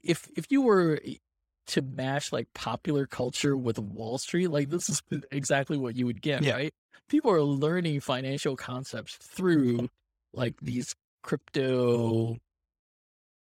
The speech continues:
Speaker 1: metaphors
Speaker 2: Mm-hmm.
Speaker 1: for the, yeah.
Speaker 2: Yeah.
Speaker 1: A-, and so that, that's, that's, that's, that's why having an Aavegotchi makes a lot of sense for,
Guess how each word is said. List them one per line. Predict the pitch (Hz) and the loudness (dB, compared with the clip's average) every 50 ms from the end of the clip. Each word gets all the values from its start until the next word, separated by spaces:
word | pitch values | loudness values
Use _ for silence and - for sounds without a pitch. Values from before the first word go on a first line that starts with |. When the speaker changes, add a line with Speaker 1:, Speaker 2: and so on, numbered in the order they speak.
| _ _ _ _ _ _ _ _ _ | _ _ _ _ _ _ _ _ _
Speaker 1:
metaphors | - 117 123 147 - - 240 202 202 214 233 - - - _ - | -4 -2 -2 -2 -4 -2 -2 0 0 0 -2 -4 -10 -2 _ 6
Speaker 2:
Mm-hmm. | 156 151 160 | 6 6 6
Speaker 1:
for | 196 160 | 2 -2
the, | 160 156 - _ _ - - | -4 -8 -10 _ _ -14 -10
yeah. | - 147 147 156 135 - - - | -6 -4 -2 -4 -4 -4 -4 0
Speaker 2:
Yeah. | 180 190 214 170 | 2 4 4 4
Speaker 1:
A-, | 156 165 156 - | 4 2 -2 -4
and | - 160 156 - | -4 -6 -6 -2
so | - 160 143 135 131 131 123 _ | -2 -2 -2 -2 -4 -8 -10 _
that, | - 143 151 151 139 - | -2 2 2 2 4 4
that's, | 160 160 156 - - | 4 4 4 0 -2
that's, | - 160 160 - - - - - _ | 0 0 0 0 -2 -8 -10 -12 _
that's, | - 143 143 - - - - - _ _ _ _ | 0 0 0 0 -4 -10 -10 -12 _ _ _ _
that's | - 175 - - | -2 -2 -2 -2
why | - 156 160 170 175 170 160 151 139 135 127 - _ _ _ _ _ _ _ _ _ | -2 2 4 4 6 6 4 4 2 0 -4 -8 _ _ _ _ _ _ _ _ _
having | - - 151 143 139 147 147 139 131 127 | -2 2 2 2 2 2 -2 -2 -2 -4
an | 127 127 120 120 - _ _ _ - | -6 -6 -6 -8 -10 _ _ _ 0
Aavegotchi | 131 127 127 117 - - - 113 - - - _ _ _ - 131 - - - - 135 120 | 0 0 0 -4 -4 -4 -6 -6 -6 -10 -14 _ _ _ -4 -2 -2 -2 -2 -4 -4 -4
makes | 117 117 127 131 127 - - | -2 -2 -2 -2 -2 -2 -4
a | 127 | -4
lot | 117 120 117 117 113 | -4 -2 -4 -4 -4
of | 113 - | -4 -4
sense | - - - 135 120 113 110 117 - | -6 -4 -2 -2 -4 -4 -6 -8 -10
for, | - - - - 127 120 120 120 117 117 113 107 107 104 107 - - | -12 -12 -4 -2 -2 0 2 2 2 4 4 2 2 0 -2 -6 -10